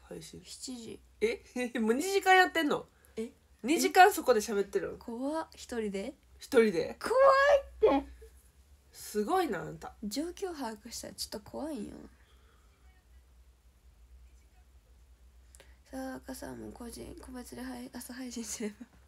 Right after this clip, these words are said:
Speaker 2: <laughs>
Speaker 1: 見てくれる？みんな。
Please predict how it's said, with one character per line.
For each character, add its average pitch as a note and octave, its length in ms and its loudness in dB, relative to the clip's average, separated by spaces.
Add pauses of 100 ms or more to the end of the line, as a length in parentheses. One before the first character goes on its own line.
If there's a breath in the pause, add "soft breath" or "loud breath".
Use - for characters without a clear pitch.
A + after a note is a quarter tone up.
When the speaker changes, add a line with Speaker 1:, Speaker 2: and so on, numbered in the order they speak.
Speaker 2:
<laughs> - 1500 -12
Speaker 1:
見 G3+ 100 -6
て C4+ 140 -6
く C4 140 -8
れ B3 180 0
る？ A#3+ 260 -4 (480)
み F#3 120 -10
ん D#3+ 120 -12
な。 D#3+ 80 -12